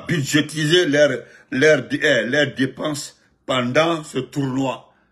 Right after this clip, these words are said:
Le Mali en a fait, le Burkina, le Niger. C'est en Guinée où on fait assez de bruit.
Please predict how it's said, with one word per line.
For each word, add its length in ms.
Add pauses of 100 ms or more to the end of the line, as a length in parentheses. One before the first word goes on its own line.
(920)
Le 240
Mali 340
en 140
a 100
fait, 400 (160)
le 140
Burkina, 600 (200)
le 140
Niger. 640 (680)
C'est 180
en 240
Guinée 220
où 140
on 160
fait 120
assez 400
de 120
bruit. 420